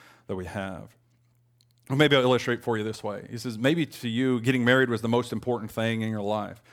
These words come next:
Not everybody is called to get married." Okay, that's not a mandate that we have. Um, but maybe for you, it was getting married. And you're like, "If I can just get married, that's gonna solve all my problems."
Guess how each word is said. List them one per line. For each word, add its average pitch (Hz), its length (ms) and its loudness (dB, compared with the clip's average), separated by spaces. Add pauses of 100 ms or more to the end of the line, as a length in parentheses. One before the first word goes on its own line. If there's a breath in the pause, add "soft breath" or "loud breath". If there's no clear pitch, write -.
Not 123 160 6
everybody 120 340 2
is 95 80 -4
called 113 400 -2
to 120 180 -4
get 101 280 -2
married." 104 360 -2
Okay, 104 280 -6
that's 101 180 -6
not 107 140 -4
a - 20 -4
mandate 98 460 -4
that 98 160 -6
we 98 100 -12
have. 95 400 -12 (760 soft breath)
Um, 87 360 -16 (520)
but 131 140 4
maybe 143 240 4
for 120 140 -6
you, 135 200 4
it 131 60 6
was 117 140 2
getting 120 240 2
married. 113 260 4
And 104 80 -4
you're 107 80 0
like, 98 100 -4
"If 127 140 -6
I 160 80 0
can 151 100 -2
just 143 160 -2
get 127 160 -4
married, 135 380 -2
that's 127 140 -6
gonna 139 120 -10
solve 135 300 -4
all 135 140 -4
my 113 100 -10
problems." 113 380 -14